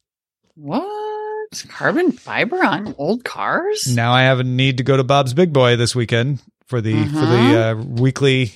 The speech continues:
Speaker 2: antique car gathering and find out. This is a
Speaker 1: You
Speaker 2: good one,
Speaker 1: really
Speaker 2: Sandra.
Speaker 1: do. This is
Speaker 2: We
Speaker 1: a
Speaker 2: have a
Speaker 1: really
Speaker 2: mission
Speaker 1: good
Speaker 2: now.
Speaker 1: one.
Speaker 2: Yeah.
Speaker 1: How can you tell?
Speaker 2: I'd have to ask.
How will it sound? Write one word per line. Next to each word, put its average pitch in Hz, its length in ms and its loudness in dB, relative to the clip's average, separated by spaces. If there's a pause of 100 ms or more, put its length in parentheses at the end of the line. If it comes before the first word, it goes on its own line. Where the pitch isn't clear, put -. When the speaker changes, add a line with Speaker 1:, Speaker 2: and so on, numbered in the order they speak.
Speaker 2:
antique 139 400 0
car 170 340 0 (160)
gathering 110 480 -2
and 131 140 -4
find 127 320 -4
out. 180 340 0 (480)
This 139 180 -2
is 165 120 2
a - 20 4
Speaker 1:
You 156 80 0
Speaker 2:
good 190 140 4
one, 262 140 4
Speaker 1:
really - 100 0
Speaker 2:
Sandra. 117 360 2
Speaker 1:
do. 208 260 -2
This 123 220 -8
is 349 60 -4
Speaker 2:
We - 80 4
Speaker 1:
a 165 40 4
Speaker 2:
have 180 100 2
a 139 60 4
Speaker 1:
really 135 120 0
Speaker 2:
mission 175 300 4
Speaker 1:
good - 60 0
Speaker 2:
now. 226 100 2
Speaker 1:
one. 127 340 -6 (140)
Speaker 2:
Yeah. 139 260 0 (1400)
Speaker 1:
How 170 140 -16
can 196 180 -10
you 196 160 -6 (240)
tell? 170 720 -14 (400)
Speaker 2:
I'd 117 180 -8
have 104 200 -6
to 101 180 -8
ask. 107 400 -6